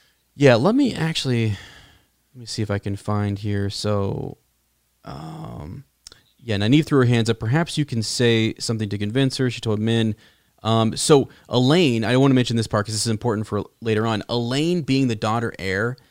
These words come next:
is super worried about coming on. She doesn't wanna miss out on the action. So even though she's been told about the Black Ajah, Leandrin is sort of like, "We gotta go."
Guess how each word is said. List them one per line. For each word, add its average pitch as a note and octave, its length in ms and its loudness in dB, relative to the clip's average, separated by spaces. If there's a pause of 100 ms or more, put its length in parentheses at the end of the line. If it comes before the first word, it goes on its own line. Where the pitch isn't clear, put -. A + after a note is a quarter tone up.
(360)
is B2 260 4
super C#3+ 320 2
worried A2+ 280 0
about G#2 200 -2
coming A2+ 260 -2
on. G#2+ 320 -4
She F#3+ 220 0
doesn't G3 260 2
wanna E3+ 140 0
miss A#2 220 -2
out A2 100 -2
on G#2+ 80 -4
the F#2 100 -4
action. D3 460 -4 (540)
So C3+ 420 0
even F#3 200 2
though E3+ 120 2
she's C#3 160 -2
been B2+ 120 2
told B2 140 0
about A2 120 0
the - 60 -8
Black G2+ 240 -4
Ajah, C#3+ 500 0
Leandrin A2+ 480 -2
is G2+ 100 -4
sort G#2+ 160 -4
of G#2 80 -6
like, F#2+ 220 -4
"We G#2+ 60 -12
gotta F#2+ 220 -8
go." B2 420 2